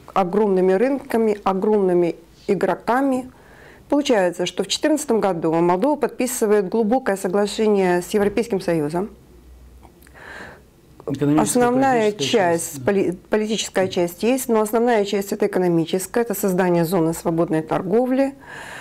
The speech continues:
Speaker 1: <clears throat> Это обязательства, которые мы взяли на себя перед Европейским Союзом, там внедрение более четырехсот регламентов, директив Европейского Союза. Мы как бы меняем свое законодательство, свою нормативную базу под,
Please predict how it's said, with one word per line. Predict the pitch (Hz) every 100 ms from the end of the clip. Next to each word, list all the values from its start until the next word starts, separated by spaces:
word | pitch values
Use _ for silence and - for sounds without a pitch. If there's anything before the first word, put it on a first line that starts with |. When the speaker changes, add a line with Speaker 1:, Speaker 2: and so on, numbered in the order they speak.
| - - -
Speaker 1:
<clears throat> |
Это | 294 285 240 233 208
обязательства, | 180 190 208 240 254 - 262
которые | 254 254 247 247
мы | 240
взяли | 220 226 220 220
на | 214
себя | 208 226 202 208
перед | 208 208 202
Европейским | 202 202 202 196 196 196
Союзом, | 190 202 190 185 180 180 180
там | 180 180
внедрение | 180 196 190 214 202 190 190 185 185
более | 175 190 175
четырехсот | 180 - 196 196 - 202 190
регламентов, | 202 185 196 190 185 180 180
директив | 185 165 - 175 165
Европейского | 190 170 175 175 175 - 175
Союза. | 175 190 240 285 262
Мы | 226
как | 202 180
бы | 190
меняем | 196 196 175 160 156
свое | - 175
законодательство, | 180 190 185 190 269 269 233 - 208
свою | - 180 180 180
нормативную | 175 185 185 262 262 240
базу | 220 214 214
под, | 202 - 277 285